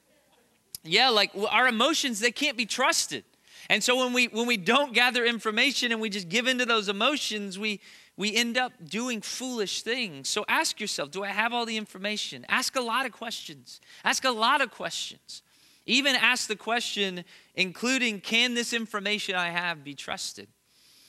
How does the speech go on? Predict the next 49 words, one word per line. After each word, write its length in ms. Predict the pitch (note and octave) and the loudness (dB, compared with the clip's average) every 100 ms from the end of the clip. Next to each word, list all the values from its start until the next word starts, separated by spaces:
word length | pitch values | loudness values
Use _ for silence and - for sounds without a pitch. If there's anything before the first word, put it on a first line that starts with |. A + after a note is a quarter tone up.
| - | -2
And 100 | E3 | 0
also 340 | A3 A#3+ A3+ | 2 0 -2
remember 540 | F#3+ F3+ G3+ A#3+ G#3 | -2 -2 0 0 -2
that 140 | F3 E3+ | -4 -4
your 160 | F3 | -4
emotions 580 | E3+ F3 G#3 - D#3+ D3+ | -4 -6 -4 -6 -8 -14
can't 300 | - F#3+ - | -14 -14 -12
be. 140 | G#2 - - | -14 -16 -12
So 140 | E3 | -8
the 60 | E3 | -4
first 280 | G3+ F#3 | -4 -4
thing, 140 | C#3 A2+ _ - _ | -8 -14 _ -20 _
do 80 | D3+ | 0
I 20 | |
have 120 | D#3+ | 0
all 100 | D#3+ | 0
the 60 | C#3+ | -4
facts? 320 | C3+ B2+ - | -6 -6 -6
The 60 | - | -2
second, 320 | F#3 F3+ - _ _ _ _ _ _ _ _ _ _ - | -2 -2 -10 _ _ _ _ _ _ _ _ _ _ -12
have 120 | - D#3 | -2 0
I 80 | |
gone 380 | D3+ C#3 E3 G3 | 0 2 2 2
to 80 | G3 | -2
God 360 | D#3+ E3+ D#3+ D3 | 2 2 2 0
honestly 680 | D3 E3+ F3+ - F3+ F3 D#3 | -2 -2 -2 -6 -4 -4 -6
and 180 | C3 | -12
thankfully 600 | - C#3 B2+ - A2 G2+ _ _ _ _ _ | -6 -8 -8 -12 -12 -12 _ _ _ _ _
about 380 | A2+ A2 G#2 - | -6 -2 -4 -6
this? 360 | F2+ - - - | -12 -8 -8 -6
Have 120 | B2+ | -6
I 20 | |
gone 280 | C3 D#3 F3+ | -4 -2 -4
to 60 | E3 | -2
God 220 | C#3+ B2+ | -2 0
honestly 640 | B2 D3 D#3 - C#3 C3 _ _ _ | -2 -2 -4 -8 -8 -8 _ _ _
and 160 | B2 | -10
thankfully 440 | A2+ B2 A2 A2+ A2 | -6 -6 -8 -10 -8
about 320 | G2+ G#2+ - | -8 -10 -10
this? 360 | D#2+ - - - _ _ _ _ - - | -14 -10 -10 -12 _ _ _ _ -20 -8
Who 140 | B3 | -4
do 60 | D4+ | -4
you 120 | B3+ | -4
trust? 340 | - A#2 - | -4 -4 -4
Think 140 | E3 G3 | -8 -6
about 140 | G#3 | -6
who 60 | F3 | -6
you 140 | D#3+ | -12
trust. 400 | - G2 - - | -12 -12 -12 -16